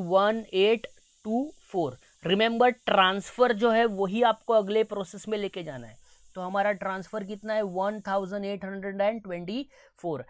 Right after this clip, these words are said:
एडिशनल इनपुट let us check, थर्ड वाले प्रोसेस में एडिशनल इनपुट कितना है, थ्री फ़ाइव सेवन सिक्स। तो additional input is three five सेवन सिक्स प्लस करो। So अगर हम दोनों को ऐड करेंगे तो हमें मिलेगा फ़ाइव थाउजेंड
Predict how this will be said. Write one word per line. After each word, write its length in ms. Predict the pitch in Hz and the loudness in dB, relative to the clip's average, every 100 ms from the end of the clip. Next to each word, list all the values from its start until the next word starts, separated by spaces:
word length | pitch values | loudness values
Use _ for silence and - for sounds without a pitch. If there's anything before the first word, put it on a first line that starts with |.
| - - | -12 -2
एडिशनल 480 | 180 196 214 233 226 | 0 0 -2 -4 -4
इनपुट 340 | 220 208 220 | -6 -6 -4
let 160 | 196 202 | 0 0
us 160 | 202 | -2
check, 160 | - 220 - 190 | -6 -8 -2 2
थर्ड 160 | 196 | 4
वाले 220 | 202 202 | 4 0
प्रोसेस 400 | 208 202 175 208 | -2 -6 -6 -8
में 120 | 208 190 | -6 -4
एडिशनल 340 | 196 185 202 | -6 -6 -8
इनपुट 300 | 196 190 190 | -8 -8 -10
कितना 260 | 196 202 208 | -10 -8 -6
है, 80 | 214 - | -6 -4
थ्री 220 | 202 226 | -2 -2
फ़ाइव 440 | - 196 190 233 - _ _ | -2 0 2 0 -4 _ _
सेवन 440 | - - 190 202 196 | -12 -2 0 0 -6
सिक्स। 440 | - 131 - - _ _ _ _ | -10 -12 -14 -16 _ _ _ _
तो 60 | 185 | 0
additional 520 | 170 185 202 - 202 | 0 0 -6 -6 -6
input 340 | 196 190 196 208 | -6 -8 -8 -8
is 120 | - - | -12 -10
three 240 | 180 214 208 | -6 -6 -8
five 340 | - 175 185 240 _ _ _ | -2 0 2 -2 _ _ _
सेवन 480 | - - 185 185 202 | -16 -4 -4 -2 -6
सिक्स 320 | - 139 - - - - | -8 -12 -12 -16 -20 -2
प्लस 220 | 196 196 | 0 0
करो। 280 | - 117 - _ _ - - _ _ _ _ _ | -4 -8 -10 _ _ -20 -20 _ _ _ _ _
So 80 | - | 0
अगर 200 | 190 190 | 4 6
हम 120 | 202 | 6
दोनों 260 | 196 196 214 | 4 0 2
को 100 | 208 | 2
ऐड 200 | 190 202 | 4 4
करेंगे 360 | 196 202 202 202 | 2 0 0 -4
तो 120 | 190 | -4
हमें 180 | 196 196 | -4 -2
मिलेगा 320 | 190 190 202 | -2 0 0
फ़ाइव 320 | - 175 180 | 0 -2 -2
थाउजेंड 400 | 180 185 175 233 | -2 0 0 -4